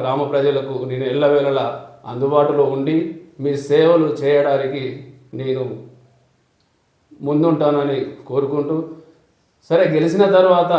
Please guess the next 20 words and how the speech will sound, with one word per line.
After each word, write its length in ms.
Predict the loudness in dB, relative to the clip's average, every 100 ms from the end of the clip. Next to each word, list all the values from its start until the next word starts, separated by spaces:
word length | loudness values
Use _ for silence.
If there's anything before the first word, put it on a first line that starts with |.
| 0 -4 -12 -12
నేను 160 | -6 -4
చేసే 360 | -2 -2 0 0
హామీలు 400 | 2 0 0 0
ఏంటంటే, 680 | 0 -2 -4 -6 -8 -14 -20 -10
నాకు 240 | -6 -4
ఒక 100 | -2
ఎజెండా 460 | -2 -2 0 0 -2
ఉంది. 300 | -4 -8 -12 -16 _ _ _ _ _
నాకు 640 | -4 -2 0 -2 -4 -6 -10 -18 _ _ _ _ _ _ _ -4
కమిషన్లు 440 | -2 0 2 2
తీసుకోవడాలు, 1040 | 4 4 4 2 2 2 2 0 -2 -6 -10 -20 -20 _ -10
ఇవన్నీ 340 | -2 0 0
తీసుకోవడాలు 500 | -2 -4 -2 -2 0
నాకు 180 | -4 -8
ఇష్టం 240 | -8 -8
ఉండదు. 200 | -6 -8
ప్రజాసేవ 640 | -4 -2 0 0 0 0
కోసం 300 | 0 -4 -4
వస్తున్నా 300 | -6 -8 -10
నేను. 460 | -10 -12 -16 -20